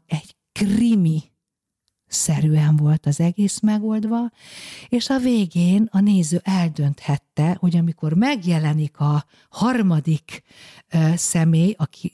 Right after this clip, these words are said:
történetesen itt egy férfi, és bejön a darabba, és a férj azt hiszi, hogy pedig hát nem, <laughs> és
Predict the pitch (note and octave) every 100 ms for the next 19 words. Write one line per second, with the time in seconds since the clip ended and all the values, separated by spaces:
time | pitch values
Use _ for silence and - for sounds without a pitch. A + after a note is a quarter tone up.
0 | E3+ F#3+ D#3+ - D3 D3+ - D3+ - D3+
1 | D#3 F3+ - - C3+ - - C3 B2+ A#2+
2 | - A#3 C#4+ F4 - _ _ - - _
3 | C#4 D3+ D#3 D#3+ F3+ F3 D#3 C#3 D3 C#3
4 | C#3+ D3+ E3 G3 A#3+ - _ _ _ -
5 | E3+ - E3+ A3+ G#3 G#3 F#3+ F3+ - -
6 | D#3 - D#3 D#3 F#3+ - - C#3 C#3 C3+
7 | - B2 - - E3 E4 D#4+ _ - -
8 | C#4+ - D#4 _ _ - - - - -
9 | _ _ F#3 D#3+